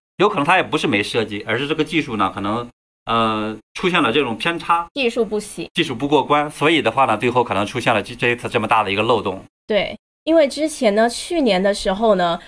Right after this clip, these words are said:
Speaker 2: 我们是有这个同声翻译直播，当时nasa跟space X合作，当时是把这个载人的太空船送上去，那时候的火箭呢是猎鹰九号。然后，所以据我了解，那个时候是有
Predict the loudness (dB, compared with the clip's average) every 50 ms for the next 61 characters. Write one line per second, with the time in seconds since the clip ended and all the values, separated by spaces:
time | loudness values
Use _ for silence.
0 | -18 -4 0 2 4 4 4 2 0 0 -2 -2 0 2 4 4 4 2 -2 -2
1 | -2 0 0 0 -2 -2 -4 -2 0 0 -2 -2 -2 -2 -2 -2 -2 -2 -4 -8
2 | -10 -8 -8 -8 -4 -2 0 0 0 2 2 0 0 0 -2 -2 0 2 2 2
3 | 2 2 0 0 0 0 0 0 -2 -2 -4 -4 -2 -2 -2 -2 -4 -4 -2 -2
4 | -2 -2 -4 -10 -18 -14 -8 -8 -6 -6 -2 0 2 4 4 4 2 0 0 -2
5 | -2 -4 -4 -4 -4 -4 -4 -4 -4 -2 -2 -2 0 0 2 2 2 2 2 2
6 | 0 0 0 -2 -4 -4 -2 -2 -4 -4 -4 -6 -8 -8 -2 0 0 0 0 0
7 | -4 -4 -4 -4 -6 -8 -8 -8 -8 -10 -12 _ _ _ _ _ 0 0 0 2
8 | 2 2 2 2 2 0 -2 -2 -2 -2 0 0 2 2 2 0 -2 -2 -2 -2
9 | -2 2 2 2 2 2 0 -4 -4 -4 -4 -6 -6 -6 _ _ -8 -8 -8 -10
10 | _ _ _ _ _ 0 2 4 4 4 2 2 0 0 0 -2 0 2 4 4
11 | 4 4 2 2 2 2 2 2 0 0 2 2 2 2 2 0 -2 -2 0 0
12 | -2 -2 -4